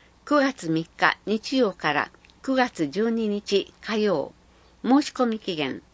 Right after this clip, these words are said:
六月二日金曜。四、沿海地方。九月二十四日日曜から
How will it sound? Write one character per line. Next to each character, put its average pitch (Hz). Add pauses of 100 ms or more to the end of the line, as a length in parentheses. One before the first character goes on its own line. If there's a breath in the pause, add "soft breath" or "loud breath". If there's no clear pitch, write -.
(180)
六 214
月 240
二 -
日 185 (100)
金 220
曜。 147 (920)
四、 214 (440)
沿 277
海 233
地 214
方。 165 (560 soft breath)
九 294
月 254
二 233
十 170
四 147 (140)
日 -
日 208
曜 208
か 143
ら 135